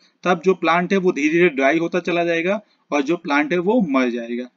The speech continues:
ठीक है, इसीलिए बोलते हैं, यहाँ पे ऑप्टिमम temperature जो है, बहुत ही इंपॉर्टेंट है कि ये optimum temperature है, इस temperature पे जो plant है,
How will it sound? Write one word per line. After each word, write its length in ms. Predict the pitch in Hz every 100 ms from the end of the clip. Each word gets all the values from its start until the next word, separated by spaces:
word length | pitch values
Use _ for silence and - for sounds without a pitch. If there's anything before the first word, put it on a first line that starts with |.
| _
ठीक 160 | 233
है, 80 | 233
इसीलिए 340 | 139 151 226 226
बोलते 300 | 190 185 208
हैं, 80 |
यहाँ 100 | 185
पे 120 | 185 202
ऑप्टिमम 440 | 147 - 165 185
temperature 540 | 175 151 151 143 175
जो 180 | 165 151
है, 140 | 190 247 - _ -
बहुत 220 | - 190
ही 60 | 170
इंपॉर्टेंट 560 | 135 139 127 185 180
है 80 | 190
कि 140 | 190
ये 280 | 185 156 220 - -
optimum 360 | 147 - 180 202
temperature 600 | 190 180 185 175 196 202
है, 80 |
इस 220 | 208 220 -
temperature 440 | 175 - 311 180
पे 120 | 180
जो 100 | 175
plant 440 | 180 151 156 165 175
है, 160 | 247